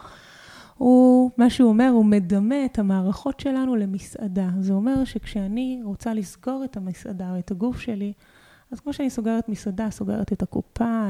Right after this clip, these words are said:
את האור, מעלה, מרימה את הכיסאות, סופרת את הכסף, מקבה את המזגן, עושה הרבה מאוד פעולות כדי לסגור אותו.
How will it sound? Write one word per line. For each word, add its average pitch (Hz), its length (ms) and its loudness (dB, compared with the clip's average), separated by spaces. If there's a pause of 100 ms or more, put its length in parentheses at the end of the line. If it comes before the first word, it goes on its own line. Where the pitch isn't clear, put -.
את - 180 -6
האור, 208 720 -2
מעלה, 196 520 -4
מרימה 202 440 -2
את 208 120 -6
הכיסאות, 214 840 -6 (360)
סופרת 254 560 -4
את 247 140 -2
הכסף, 208 800 -6
מקבה 233 560 -4
את 247 120 -2
המזגן, 208 640 0 (380)
עושה 269 280 -4
הרבה 214 540 -2
מאוד 214 320 -2
פעולות 208 640 -4
כדי 185 300 -8
לסגור 180 460 -8
אותו. 175 220 -8